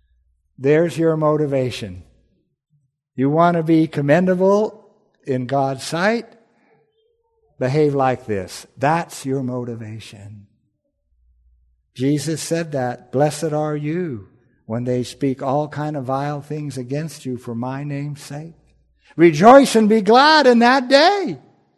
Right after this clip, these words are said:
Okay? There's your motivation. Being commendable in the sight of God.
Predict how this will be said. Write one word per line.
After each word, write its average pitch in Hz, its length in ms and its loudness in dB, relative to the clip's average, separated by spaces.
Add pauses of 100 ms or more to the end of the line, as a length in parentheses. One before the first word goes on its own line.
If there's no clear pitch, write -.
(1120)
Okay? 170 340 -16 (520)
There's 190 340 2
your 214 160 0
motivation. 202 840 -4 (1080)
Being 143 300 0
commendable 143 1080 -2
in 165 340 -2
the 170 120 -6
sight 147 380 -8
of 131 160 -14
God. 131 460 -14